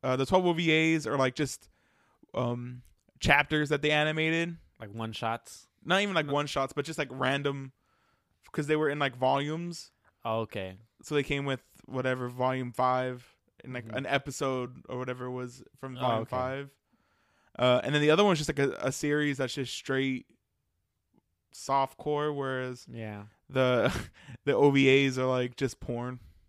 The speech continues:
Speaker 2: <laughs> Oh, really?
Speaker 1: Yeah.
Speaker 2: <laughs> Yeah, the one thing that I remember, and I think I've mentioned this before, is the, the teddy bear stuff,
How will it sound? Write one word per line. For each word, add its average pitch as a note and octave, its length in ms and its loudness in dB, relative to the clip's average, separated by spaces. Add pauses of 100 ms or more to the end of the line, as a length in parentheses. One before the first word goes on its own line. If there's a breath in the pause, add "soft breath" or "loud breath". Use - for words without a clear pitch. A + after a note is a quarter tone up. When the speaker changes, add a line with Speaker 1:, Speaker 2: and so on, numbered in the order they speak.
Speaker 2:
<laughs> A2+ 120 -6
Oh, D3+ 120 -2
really? A#2+ 440 -4 (200)
Speaker 1:
Yeah. B2+ 440 -2
Speaker 2:
<laughs> - 60 -20 (760 soft breath)
Yeah, B2 180 0
the C3+ 120 0
one D3+ 260 -4
thing F3 200 -4
that C3+ 100 -2
I C3+ 80 2
remember, B2 400 0
and A#2+ 100 0
I B2 120 -2
think E3+ 200 -8
I've C#3+ 160 -2
mentioned C3 280 -6
this A2+ 100 -6
before, C3 400 -2
is G#2+ 140 -4
the, G#2+ 300 -2
the G#2 100 -10
teddy B2+ 280 -4
bear A#2 240 -2
stuff, - 500 -8